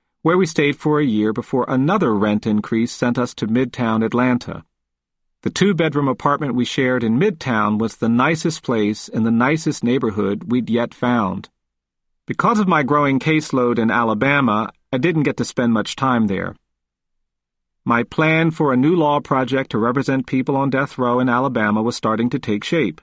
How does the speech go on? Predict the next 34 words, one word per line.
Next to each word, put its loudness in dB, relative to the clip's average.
My 2
hope 0
was 0
to -2
get -2
the -4
project -2
off 0
the -2
ground -2
in 2
Alabama 0
and 0
eventually 0
return 0
to -2
Atlanta -2
to -6
live. -2
My 2
docket 2
of -2
new 2
death -2
penalty -2
cases -2
in 2
Alabama -2
meant 0
I -2
was -2
working 0
insane 0
hours, -2